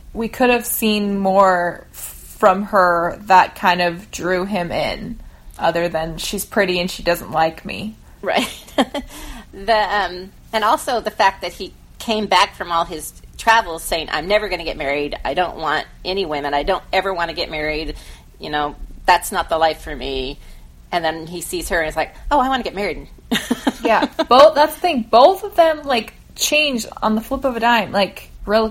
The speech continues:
Speaker 1: real quick.
Speaker 2: Yeah. I do, but I'm with you. I did, and I, maybe I'm ruining one of your questions, so sorry. But I did
Speaker 1: Oh.
Speaker 2: like the whole celebrity thing because it's such a big deal nowadays to have it,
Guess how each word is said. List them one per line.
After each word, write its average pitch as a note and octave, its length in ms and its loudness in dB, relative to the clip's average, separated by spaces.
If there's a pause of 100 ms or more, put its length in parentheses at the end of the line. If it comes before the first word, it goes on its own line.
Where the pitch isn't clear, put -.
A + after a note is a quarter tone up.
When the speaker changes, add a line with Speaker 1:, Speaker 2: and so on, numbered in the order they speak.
Speaker 1:
real A#3 240 0
quick. - 480 2 (260)
Speaker 2:
Yeah. E3 280 -8 (640)
I A#3 80 4
do, C4+ 320 -2
but C4+ 160 0
I'm E4+ 160 4
with F4 180 -6
you. A3 200 0
I G#3 120 4
did, B3 360 -2
and F#3 180 -2
I, F3+ 160 -2 (120)
maybe E3+ 360 -4
I'm D3 220 -6
ruining E3 320 -8
one D#3+ 100 -4
of D#3+ 40 -6
your D#3 100 -4
questions, D#3 520 -6
so - 300 -10
sorry. D3 480 -6 (280)
But - 100 0
I G3 60 4
did B3+ 280 -2
Speaker 1:
Oh. G3 80 -2
Speaker 2:
like F#3 320 -2
the E3+ 160 2
whole E3+ 420 -4 (140)
celebrity E3+ 560 -2
thing D#3 340 -6
because D#3+ 320 -6
it's D#3 140 -14
such F#3 180 -4
a D#3+ 60 -8
big D#3 280 -8
deal C#3+ 440 -4 (100)
nowadays D#3 720 0
to - 120 -8
have E3 240 0
it, - 80 -14